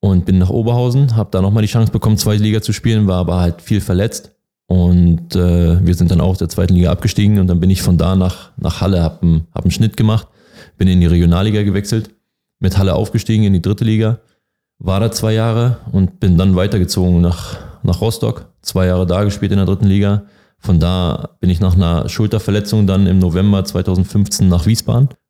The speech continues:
hab da dann fast drei Jahre gespielt und bin dann im Sommer zweitausendachtzehn nach Köln,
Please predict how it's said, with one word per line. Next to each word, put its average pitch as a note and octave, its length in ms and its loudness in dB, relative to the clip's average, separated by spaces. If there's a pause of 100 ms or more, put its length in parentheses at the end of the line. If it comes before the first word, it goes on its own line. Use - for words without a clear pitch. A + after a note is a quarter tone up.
hab - 200 -4
da G2 180 0
dann G#2+ 340 0 (720)
fast - 340 -2
drei G#2 160 0
Jahre A2 280 0
gespielt A#2 520 -2 (520)
und F#2+ 180 0
bin F#2 140 2
dann F#2+ 100 2
im F2 140 4
Sommer F#2 240 2
zweitausendachtzehn F#2 720 0
nach F2+ 160 0
Köln, A2+ 340 0